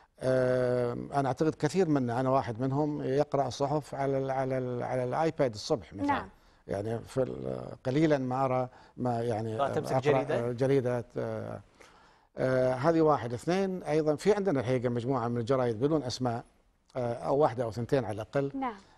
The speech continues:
Speaker 1: آه، فيهم حرفية. أنا أشعر لما أقرأهم أنهم فيهم حرفية.
Speaker 2: مهم.
Speaker 1: بعضهم لا، بعضهم قص ولصق مع الأسف، يعني، وكالات الأنباء. الآن ما عادت الجرايد، آه، آه،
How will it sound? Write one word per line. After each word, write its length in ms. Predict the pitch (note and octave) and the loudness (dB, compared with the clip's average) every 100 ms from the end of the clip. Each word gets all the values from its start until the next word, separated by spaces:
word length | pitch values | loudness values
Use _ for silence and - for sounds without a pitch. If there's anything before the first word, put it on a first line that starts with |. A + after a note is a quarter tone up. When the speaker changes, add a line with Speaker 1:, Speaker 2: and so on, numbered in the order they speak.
| _ - | _ -2
Speaker 1:
آه، 480 | C#3+ C#3 C3+ C3+ C3 | 2 2 2 2 0
فيهم 320 | - F3+ D#3 | 4 4 4
حرفية. 560 | D3+ C#3+ C#3 C#3 A#2+ D3+ | 2 2 0 0 0 0
أنا 160 | C#3+ | 0
أشعر 280 | D3 D3 D3 | 0 2 0
لما 320 | B2+ A#2+ B2 | 0 -2 -2
أقرأهم 460 | A#2+ C3 B2+ C#3 D3+ | 0 -2 -2 -2 -2
أنهم 180 | C#3 C3 | -2 0
فيهم 240 | D3 C3 | 0 0
حرفية. 540 | C3 C3 B2 A#2+ F2+ - - | 0 -2 -2 -6 -6 -12 -14
Speaker 2:
مهم. 260 | A3 C4+ F#4+ _ | -8 -8 -8 _
Speaker 1:
بعضهم 600 | C3 C3 C#3+ F3+ F3+ F#3 | -4 0 2 2 0 0
لا، 200 | F#3+ F#3+ | 0 0
بعضهم 400 | C3 C#3 D3 D3 | 0 -2 0 -2
قص 280 | C#3+ D#3 - | -2 -4 -2
ولصق 360 | D3 D#3 - A#2 | -2 -2 -4 -8
مع 200 | A#2 G#2+ | -6 -6
الأسف، 480 | G#2 B2+ A2+ G#2+ G#2+ | -4 -4 -4 -8 -8
يعني، 240 | G2+ A#2 | -8 -8
وكالات 540 | A2+ A2+ C3 C3 B2+ | -8 -4 -2 0 -2
الأنباء. 360 | A2+ A2 G2+ G#2 - _ - - - _ C3+ | -6 -8 -8 -10 -14 _ -20 -20 -20 _ -4
الآن 360 | C3+ F#3+ G3+ | -2 0 2
ما 80 | F3+ | 2
عادت 440 | F#3+ F#3 E3+ D3+ D3 | 0 0 2 2 2
الجرايد، 920 | C3+ A#2 C3 C#3 D#3+ D3+ D3 A#2+ A2+ | 0 0 0 0 2 4 2 0 -2
آه، 720 | B2+ B2 A#2 A#2 A#2 A2+ A2+ - | 0 0 -2 -2 -2 -4 -4 -4
آه، 400 | B2 A2+ A2 | -4 -2 -4